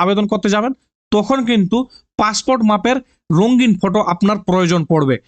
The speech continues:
এরপরে এখানে ছয় নম্বরে বলা হয়েছে আধার প্রমাণীকরণের জন্য সম্মতিপত্র। তো ছয় নম্বরে এখানে বলা হয়েছে আধার প্রমাণীকরণের জন্য সম্মতিপত্র। আধার প্রমাণীকরণের জন্য বা আধার অথেন্টিকেশনের জন্য একটি ফর্ম পাওয়া যায় লক্ষ্মীর ভান্ডার প্রকল্পে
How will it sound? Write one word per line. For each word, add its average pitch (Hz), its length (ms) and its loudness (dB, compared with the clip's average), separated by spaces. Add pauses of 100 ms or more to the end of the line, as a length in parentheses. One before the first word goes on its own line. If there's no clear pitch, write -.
(280)
এরপরে 233 320 0
এখানে 247 220 0
ছয় 233 220 0
নম্বরে 233 240 0
বলা 214 180 2
হয়েছে 185 280 0 (460)
আধার 226 320 -2
প্রমাণীকরণের 214 720 0
জন্য 185 220 2 (420)
সম্মতিপত্র। 226 880 0 (480)
তো 165 60 -2 (100)
ছয় 214 180 2
নম্বরে 277 320 2
এখানে 254 260 0
বলা 240 180 2
হয়েছে 196 240 0 (300)
আধার 226 300 0
প্রমাণীকরণের 220 760 0
জন্য 214 160 2 (360)
সম্মতিপত্র। 196 680 0 (520)
আধার 226 280 -2
প্রমাণীকরণের 226 760 0
জন্য 220 160 2 (420)
বা 185 60 0 (200)
আধার 240 220 0 (140)
অথেন্টিকেশনের 226 680 0
জন্য 226 140 2 (140)
একটি 208 140 -2 (100)
ফর্ম 220 260 0
পাওয়া 214 240 2
যায় 247 140 -2 (340)
লক্ষ্মীর 233 320 0
ভান্ডার 226 300 0
প্রকল্পে 214 380 0